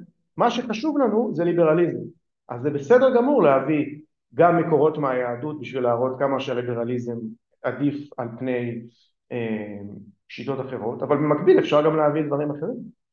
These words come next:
אה, אפשר להביא דברים מהפילוסופיה המערבית, ואפשר להביא דברים מ-, מדתות אחרות ומספרות וכולי. אני לא עד הסוף מבין למה כל כך חשוב, אה, לפנות דווקא למקורות היהודים בשביל זה, ש-,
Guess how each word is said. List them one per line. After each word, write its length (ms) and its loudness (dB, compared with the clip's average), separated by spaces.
אה, 300 -4
אפשר 220 2
להביא 200 2
דברים 280 -2
מהפילוסופיה 680 -6
המערבית, 580 -4
ואפשר 220 -2
להביא 240 -2
דברים 320 -4
מ-, 300 -6
מדתות 420 -4
אחרות 400 0
ומספרות 640 -2
וכולי. 300 0
אני 140 -2
לא 140 8
עד 60 6
הסוף 280 4
מבין 240 2
למה 220 2
כל 180 -6
כך 120 -4
חשוב, 500 -2
אה, 360 -2
לפנות 480 -2
דווקא 300 2
למקורות 500 -2
היהודים 640 -2
בשביל 400 -12
זה, 240 2
ש-, 120 -4